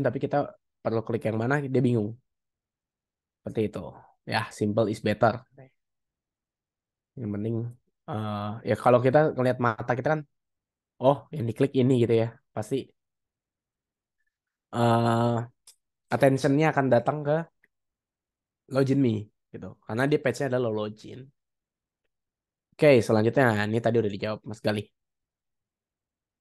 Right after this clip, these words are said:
Dia bilang, Mas Galih bilang, password yang salah, nggak ada keterangan notif. Nggak informatif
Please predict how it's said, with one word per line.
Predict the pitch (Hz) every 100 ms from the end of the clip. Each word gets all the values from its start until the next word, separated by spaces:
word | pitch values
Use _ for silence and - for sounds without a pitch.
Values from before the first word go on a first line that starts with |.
| _ _ _ _ _ _ -
Dia | 117 101
bilang, | 107 127 147 143
Mas | 127
Galih | 120 117
bilang, | 120 131 156 151 _ _ _ _ _ _ _ _ _ -
password | 113 - - 120 123
yang | 110
salah, | 117 127
nggak | 127 107 104
ada |
keterangan | 104 107 107 107
notif. | 110 - 139 - - _ _ _ _ _ _ _ _
Nggak | 120 110
informatif | 107 131 143 151 170